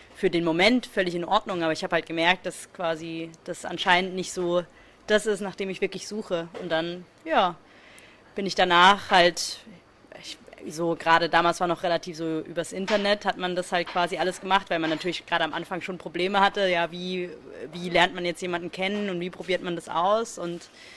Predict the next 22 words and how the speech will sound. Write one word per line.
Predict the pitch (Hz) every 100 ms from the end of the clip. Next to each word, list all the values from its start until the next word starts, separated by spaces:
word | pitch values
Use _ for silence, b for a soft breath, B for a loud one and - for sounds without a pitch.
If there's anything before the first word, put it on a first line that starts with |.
| b b
ja, | 285 254 185
übers | 175 175
Internet | 190 196 208
habe | 208 190
ich |
dann | 202 185 185 175 - - -
erstmal | 185 - 180
jemanden | 180 175 175
kennengelernt | 190 190 214 208 214 220
und | 185
die | 185
war | 180
dann | 175 175
quasi | 180 175
so | 175
ein | 175
bisschen | 208 214
mein | 190 185
Sprungbrett | - 226 240 226 226 - -
in | 202 190
die | 202
Szene. | - 175 170 165